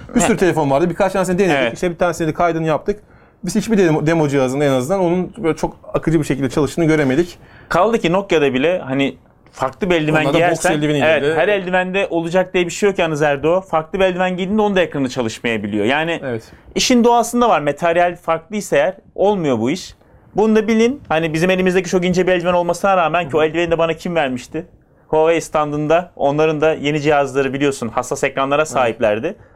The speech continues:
Speaker 2: Oradaki görevli vermişti bana. <laughs> Oradan beri yanımda taşıyorum. Böyle ekran testi olduğumu çıkartıp deniyorum.
Speaker 1: Evet,
Speaker 2: Ama onlar da
Speaker 1: bizim testler
Speaker 2: çalışıyordu.
Speaker 1: için de, e,
Speaker 2: <laughs>
Speaker 1: güzel bir araç olmuş.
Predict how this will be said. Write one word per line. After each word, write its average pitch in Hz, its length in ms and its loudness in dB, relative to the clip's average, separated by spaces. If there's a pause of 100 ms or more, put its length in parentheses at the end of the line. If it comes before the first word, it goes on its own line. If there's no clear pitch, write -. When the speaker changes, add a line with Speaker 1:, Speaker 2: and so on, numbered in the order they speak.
Speaker 2:
Oradaki 175 380 0
görevli 175 320 2
vermişti 139 420 -2
bana. 139 160 0
<laughs> - 20 -4
Oradan 160 380 0
beri 160 100 2
yanımda 156 220 0
taşıyorum. 139 420 -2
Böyle 139 140 2
ekran 151 260 -2
testi 143 280 -2
olduğumu 135 280 -2
çıkartıp - 480 -4
deniyorum. 143 300 0 (120)
Speaker 1:
Evet, 135 120 -2
Speaker 2:
Ama 180 160 2
onlar 175 200 2
da 196 80 -2
Speaker 1:
bizim 175 140 0
testler 175 240 0
Speaker 2:
çalışıyordu. 127 140 0
Speaker 1:
için 143 140 -2
de, 147 420 0
e, 127 40 0
Speaker 2:
<laughs> 127 120 0
Speaker 1:
güzel 143 240 2
bir 139 60 2
araç 131 240 -2
olmuş. 180 200 -4